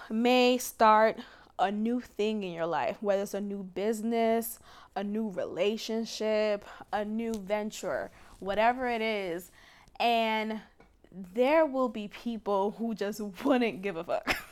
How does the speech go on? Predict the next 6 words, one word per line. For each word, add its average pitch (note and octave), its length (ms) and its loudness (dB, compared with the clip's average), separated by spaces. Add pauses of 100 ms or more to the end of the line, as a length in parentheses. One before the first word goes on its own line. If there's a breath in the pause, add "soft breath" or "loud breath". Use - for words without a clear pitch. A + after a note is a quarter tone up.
Like, D#4 360 12
that's D4 380 6
the - 180 -4 (360 loud breath)
point A3 280 0
blank G3 240 -4
period. F3 540 -4